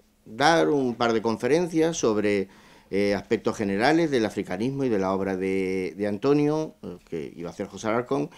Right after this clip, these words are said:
Y bueno, pues yo volví a hablar de, de Antonio Ramos. Y he aquí que mi amigo José María Hernández, pues, se le ocurrió que por qué no hacíamos una exposición con fondos de, eh, del archivo de Antonio Ramos.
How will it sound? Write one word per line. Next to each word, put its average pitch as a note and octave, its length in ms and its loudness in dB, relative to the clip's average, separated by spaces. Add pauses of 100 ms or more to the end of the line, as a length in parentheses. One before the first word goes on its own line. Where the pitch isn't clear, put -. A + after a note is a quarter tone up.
(460)
Y D3+ 140 4
bueno, C3+ 280 4
pues G#2+ 140 4
yo A2 400 4
volví G#2 640 2
a A2+ 220 6
hablar G2+ 440 2
de, F#2+ 420 0
de F#2+ 100 -4
Antonio F2+ 360 -4
Ramos. E2 420 -8 (720)
Y G#2+ 220 2
he A#2+ 140 6
aquí C3 400 0
que A2+ 320 2
mi G2+ 160 0
amigo G2 320 0
José G2+ 200 -8
María G2 260 -2
Hernández, A2 480 -2
pues, F#2 460 -2
se - 200 -4
le F#2 140 -2
ocurrió F#2+ 680 -2
que A2 200 2
por F2+ 200 -4
qué G2+ 100 -4
no G2+ 100 -2
hacíamos G2+ 360 -4
una G2+ 140 -4
exposición F#2+ 580 -4 (540)
con A2 300 0
fondos A2+ 800 -2
de, G#2+ 640 2
eh, F#2+ 800 -2
del G2 260 -4
archivo F#2 640 -6
de F#2+ 60 -10
Antonio E2 300 -10
Ramos. - 440 -20